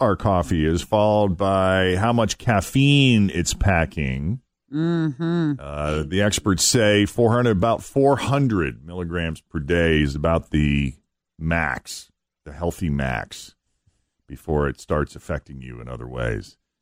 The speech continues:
Speaker 1: The average person would drive two miles out of their way for better coffee. That's how much we value our coffee.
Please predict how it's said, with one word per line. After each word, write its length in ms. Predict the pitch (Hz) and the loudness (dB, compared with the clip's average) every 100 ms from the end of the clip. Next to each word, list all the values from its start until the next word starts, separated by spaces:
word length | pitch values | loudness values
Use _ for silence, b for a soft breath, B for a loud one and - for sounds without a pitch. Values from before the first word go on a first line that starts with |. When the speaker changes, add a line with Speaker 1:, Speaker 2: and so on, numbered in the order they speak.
| _ | _
Speaker 1:
The 100 | - | 0
average 340 | 80 98 95 - | 2 4 2 0
person 360 | 110 92 104 | 0 2 2
would 100 | 87 | 2
drive 460 | 80 87 92 90 85 | 2 2 2 2 -2
two 220 | - 139 | -4 0
miles 400 | 135 127 117 98 | 2 2 2 2
out 100 | 104 | 2
of 60 | 101 | 2
their 100 | 90 | 2
way 180 | 98 98 | 4 2
for 120 | - | 0
better 300 | 85 92 80 | 0 2 0
coffee. 420 | - 98 92 - | 0 2 2 2
That's 240 | 90 82 - | 2 0 0
how 100 | 90 | 0
much 280 | 85 82 - | 0 -2 -2
we 100 | 78 | -2
value 420 | 76 95 95 90 | 2 2 2 2
our 120 | 85 | 0
coffee. 560 | 85 98 95 - 117 | 0 0 0 0 -2